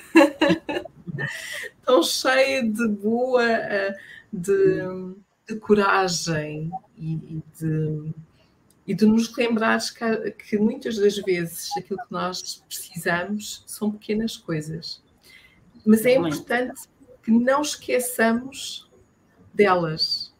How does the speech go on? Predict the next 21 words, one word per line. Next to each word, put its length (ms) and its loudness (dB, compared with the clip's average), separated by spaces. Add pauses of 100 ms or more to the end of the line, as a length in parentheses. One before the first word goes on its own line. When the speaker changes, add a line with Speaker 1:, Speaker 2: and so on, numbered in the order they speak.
Speaker 1:
dessas 400 0
pequenas 460 -2
coisas, 680 -2 (420)
da 120 0
saúde, 920 -4 (380)
da 120 0 (140)
paz, 720 -6 (480)
da 80 -12
tranquilidade, 1300 -2 (760)
hum, 460 -6
de 120 -4
ter 240 2
o 60 -2
teu 220 -2
espaço, 840 -6
de 120 -2
desfrutares, 1200 -4
não 180 -2
é? 240 -2 (800)
Hum, 220 0
disso 400 -4